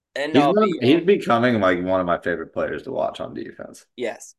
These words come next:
Speaker 1: he is awesome. But the Raiders, you need to rehire your guy.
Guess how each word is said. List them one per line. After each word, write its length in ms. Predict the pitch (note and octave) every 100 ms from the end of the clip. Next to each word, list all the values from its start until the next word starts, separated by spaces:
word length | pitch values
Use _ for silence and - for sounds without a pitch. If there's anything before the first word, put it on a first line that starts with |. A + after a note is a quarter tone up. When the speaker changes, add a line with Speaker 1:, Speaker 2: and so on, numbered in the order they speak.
| _
Speaker 1:
he 160 | B2+ B2
is 160 | A#2 -
awesome. 480 | A#2+ A2+ A#2 A2+
But 320 | A2 A2 A2+ -
the 80 |
Raiders, 360 | B2 D3+ D3+ C#3
you 60 | C3+
need 120 | C#3
to 60 | B2+
rehire 360 | B2 A2+ G#2+ G#2
your 180 | G2+
guy. 280 | F#2+ G2 -